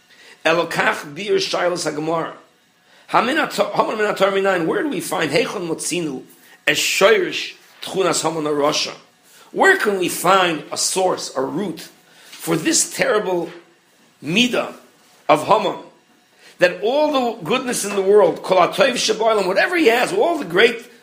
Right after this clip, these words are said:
goodness that he has, is without value to him? Einenu shavali, lumas chisaron poet, because he's missing one tiny fraction.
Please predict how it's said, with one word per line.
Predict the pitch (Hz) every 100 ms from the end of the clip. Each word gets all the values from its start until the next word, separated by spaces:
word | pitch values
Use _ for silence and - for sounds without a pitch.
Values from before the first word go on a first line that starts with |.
| -
goodness | 247 254 185
that | 185
he | 208
has, | 196 - - - _ _ _ -
is | 175
without | 190 196 294 269
value | 190 285 339 277
to | - 110
him? | - - _ _ _ _ -
Einenu | 185 220 226
shavali, | - 220 254 247 127 - - _ _ -
lumas | 151 202 180
chisaron | - 165 - 185 175 -
poet, | 185 165 - - _ _ -
because | 143 143
he's | 151
missing | 143 180 151 135 127
one | 160 160
tiny | - 143 151 147
fraction. | - 147 185 - -